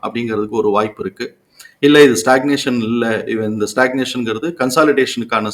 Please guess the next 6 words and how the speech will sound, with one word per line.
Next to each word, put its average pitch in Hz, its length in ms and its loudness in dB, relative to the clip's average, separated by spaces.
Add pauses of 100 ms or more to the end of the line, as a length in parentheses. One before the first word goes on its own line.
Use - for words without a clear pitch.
ஸ்டாக்னேஷன்னாக்க 107 760 -6 (400)
இந்த 139 240 6
இடத்துக்குள்ளேயே 143 480 2
சுத்திட்டு 131 220 -4
இருக்கலாம். 104 480 -4
நாற்பத்தி 123 460 2